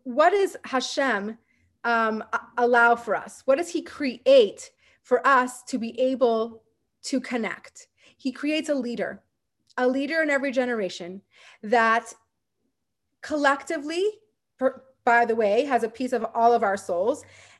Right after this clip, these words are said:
and he is more connected to Hashem. So what happens is, is that I then can connect to the leader who's gonna help me connect to Hashem. Now,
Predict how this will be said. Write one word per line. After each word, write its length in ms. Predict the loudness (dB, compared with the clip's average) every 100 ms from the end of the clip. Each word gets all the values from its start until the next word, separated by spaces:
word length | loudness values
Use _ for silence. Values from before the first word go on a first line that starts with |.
| -2
and 280 | 0 0 -2
he 320 | 0 2 4
is 280 | 2 0 0
more 340 | -2 0 0
connected 560 | 0 -2 0 0 -2 -6
to 100 | -6
Hashem. 540 | -6 -6 -8 -10 -12 -20 _ -20 _
So 140 | -6 0
what 120 | 0
happens 520 | -2 -6 -4 -4 -2
is, 380 | -2 -4 -6 -12 _ _
is 200 | -6 -2
that 340 | 0 2 0 -4 -4
I 640 | 2 4 4 4 0 -4 -12 -18
then 640 | -6 0 2 2 -2 -6 -10 _ _ _
can 180 | -4 -4
connect 560 | -2 -2 -2 -4 -8 -12
to 100 | -4
the 120 | -2
leader 640 | -2 -2 0 0 -2 -4 _ _ _ _ _
who's 180 | -6 0
gonna 180 | 0 0
help 460 | -2 2 2 2
me 420 | -2 0 0 -2 _ _ _
connect 440 | -4 0 0 0 -6
to 60 | -8
Hashem. 380 | -6 -4 -6 -8 -16 _ -20 -4
Now, 320 | 4 4 4